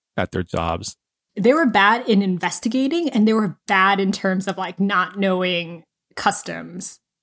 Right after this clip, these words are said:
Speaker 2: and how to, like, get around that. They were just, like,
Speaker 1: Yeah.
Speaker 2: bad in every single area. So it was really nice that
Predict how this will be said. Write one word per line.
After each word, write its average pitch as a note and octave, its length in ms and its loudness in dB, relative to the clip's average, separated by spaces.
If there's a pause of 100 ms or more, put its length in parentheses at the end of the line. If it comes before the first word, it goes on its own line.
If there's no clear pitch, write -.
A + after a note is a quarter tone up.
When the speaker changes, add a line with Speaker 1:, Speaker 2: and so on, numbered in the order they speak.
(200)
Speaker 2:
and G3+ 160 0
how G3+ 160 0
to, F#3+ 80 -2
like, F#3 200 -2
get F3+ 140 0
around D#3+ 320 -2
that. - 340 -10 (600)
They G#3 80 -2
were A#3 80 6
just, B3+ 160 2
like, C#4+ 140 6
Speaker 1:
Yeah. G3+ 140 4
Speaker 2:
bad G3 340 4
in F#3+ 180 -2
every F#3 300 0
single F3 380 -4
area. D3 520 -8
So G3 140 -2
it G3 80 2
was G#3 320 2
really B3 640 2 (240)
nice E3 420 -2
that D#3+ 220 -4